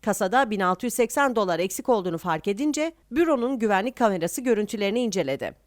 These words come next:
Güvenlik kamerası kayıtlarından fazla paranın verildiği müşteriyi tespit eden çalışanlar, bin altı yüz seksen dolar fazla alan vatandaşa parayı geri getirmesi için çağrı yaptı.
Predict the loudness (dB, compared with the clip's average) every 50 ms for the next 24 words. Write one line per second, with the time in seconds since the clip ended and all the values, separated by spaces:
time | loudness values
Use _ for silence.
0 | _ _ 0 2 2 4 2 0 0 0 2 2 2 0 0 -2 -2 0 0 0
1 | 0 2 0 0 0 0 0 0 2 0 0 0 0 2 2 2 4 2 0 0
2 | 2 0 0 0 0 0 -2 -2 -4 -4 -4 -6 -6 -4 -4 -4 -4 -2 -2 -2
3 | -2 -2 -2 0 0 -2 0 -2 -6 -4 -4 -2 -2 -2 -2 -2 -2 -4 -4 -4
4 | -2 -2 -2 -2 -2 -2 -2 -2 -4 -4 -8 _ _ -4 0 2 2 2 2 0
5 | -2 -4 0 2 0 2 2 0 0 2 2 2 2 2 2 2 2 2 2 2
6 | 2 4 2 2 4 4 2 2 0 0 0 0 0 0 0 -2 -2 -2 -4 -4
7 | -2 -4 -2 0 0 0 -2 -2 -2 0 -2 0 0 -2 -2 0 0 0 0 -2
8 | -4 -4 -4 -6 -4 -4 -4 -2 2 4 4 4 4 2 0 -2 -4 -4 -8 -8
9 | -8 -8